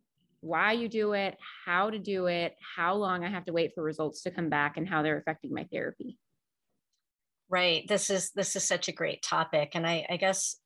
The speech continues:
Speaker 2: you know, for many, many years, and, and I actually still see this,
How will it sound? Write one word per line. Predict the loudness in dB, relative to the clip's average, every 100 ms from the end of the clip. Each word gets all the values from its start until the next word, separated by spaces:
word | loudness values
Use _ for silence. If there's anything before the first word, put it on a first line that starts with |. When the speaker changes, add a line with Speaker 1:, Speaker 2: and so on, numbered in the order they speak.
| _
Speaker 2:
you | -2 2
know, | 2
for | 2 0 -2
many, | 0 0 0
many | 0 -2 -4
years, | -2 0 0 -4 -4 -6 -10 _ -2
and, | 0 2
and | 2 4
I | 4
actually | 4 2 2
still | 4 2
see | 2 -4 -2
this, | 0 0 -2 -4